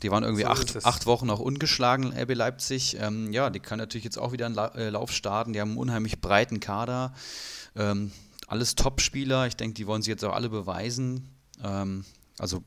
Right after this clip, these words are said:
Speaker 1: Leipzig sehe ich dann jetzt noch deutlich mehr Potenzial als in Dortmund tatsächlich. Ähm, die sind ja jetzt noch einen Punkt weg. Also Bayern,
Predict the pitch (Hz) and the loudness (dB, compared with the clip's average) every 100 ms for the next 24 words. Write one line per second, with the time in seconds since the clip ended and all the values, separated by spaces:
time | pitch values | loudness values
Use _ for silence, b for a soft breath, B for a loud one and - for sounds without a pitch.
0 | - - - 107 107 - 107 - 107 104 | -12 -16 -4 4 4 4 0 0 -2 0
1 | 101 101 - 92 110 110 104 101 - 101 | -2 -2 -6 -2 0 0 0 0 0 -2
2 | - 101 101 - 95 98 127 120 120 120 | 0 -2 -2 -4 0 0 0 -2 -4 -4
3 | 120 117 113 117 - B B B B - | -4 -4 -6 -6 -8 B B B B -4
4 | 101 98 95 107 113 101 - 104 90 95 | 0 0 0 0 2 0 0 -6 -6 -4
5 | 110 104 - 113 - - B B B B | -4 -4 -4 -4 -4 -18 B B B B
6 | B 104 104 110 107 104 110 135 135 135 | B 0 4 2 2 4 6 6 4 2